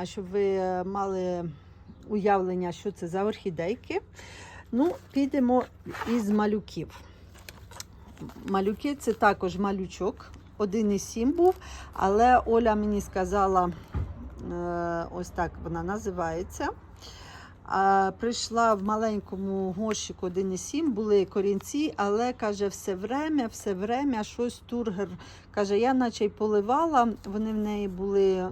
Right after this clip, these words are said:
ну, місяць точно, якщо не більше. Е, бо вона знала, що вже ми буд-,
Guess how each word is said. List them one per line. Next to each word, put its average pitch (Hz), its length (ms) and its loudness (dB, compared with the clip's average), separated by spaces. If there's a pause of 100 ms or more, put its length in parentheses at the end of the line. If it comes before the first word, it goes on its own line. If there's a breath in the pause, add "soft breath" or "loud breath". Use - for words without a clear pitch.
(200)
ну, 220 100 -2
місяць 220 500 0
точно, 262 340 -4
якщо 190 340 -6
не 190 140 -2
більше. 277 520 -2 (720 loud breath)
Е, 190 840 0 (220 loud breath)
бо 196 360 0 (280 loud breath)
вона 190 240 -2
знала, 185 360 0
що 180 300 -4
вже 170 380 -4
ми 175 160 -4
буд-, 170 360 -8